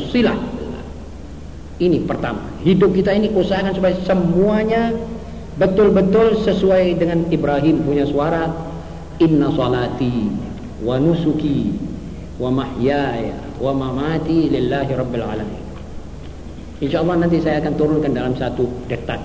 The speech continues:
ini. Hidupku, matiku, solatku, semua itu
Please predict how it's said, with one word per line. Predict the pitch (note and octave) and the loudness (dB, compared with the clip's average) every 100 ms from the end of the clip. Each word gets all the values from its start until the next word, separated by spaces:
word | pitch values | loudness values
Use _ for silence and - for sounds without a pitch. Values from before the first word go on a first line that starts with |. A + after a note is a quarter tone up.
| - | -10
ini. | - - - - - - - - - - - - - - | -14 -14 -14 -14 -14 -14 -14 -14 -14 -16 -14 -14 -14 -2
Hidupku, | D3+ D#3 F3+ - F3 F3+ | 2 4 4 4 6 6
matiku, | F3 E3 E3+ F#3 F3+ F#3 F3 F#3 | 6 2 2 2 4 4 4 2
solatku, | F3 F3 F3 F#3 | 2 2 0 0
semua | E3+ - F#3+ F#3+ E3+ | 0 0 0 -2 -2
itu | E3 | -2